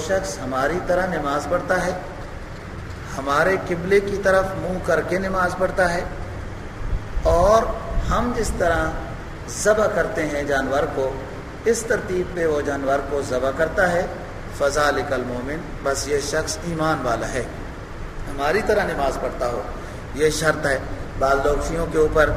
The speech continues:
کے بارے میں یہ بات کہتے ہیں کہ وہ نماز تیجی پڑھتے ہیں یا قبلہ بھی ان کا یہی ہے، وہ ہماری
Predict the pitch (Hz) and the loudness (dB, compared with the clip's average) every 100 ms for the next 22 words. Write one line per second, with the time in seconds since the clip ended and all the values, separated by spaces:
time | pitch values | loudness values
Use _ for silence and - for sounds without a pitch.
0 | - - - 156 147 143 156 151 156 151 | 4 4 2 2 6 4 4 2 2 2
1 | 143 147 151 160 151 - 147 147 143 143 | 2 2 2 2 0 0 2 2 2 4
2 | 156 156 165 180 180 160 - 139 135 127 | 4 2 -2 -2 2 2 2 -2 -2 -6
3 | - - - - 135 135 151 151 160 160 | -8 -8 -8 -4 2 4 2 6 6 6
4 | 156 156 160 151 151 147 139 139 - - | 0 0 2 2 2 2 0 -2 -4 -8
5 | - 147 156 135 127 131 139 | 0 4 6 4 0 4 6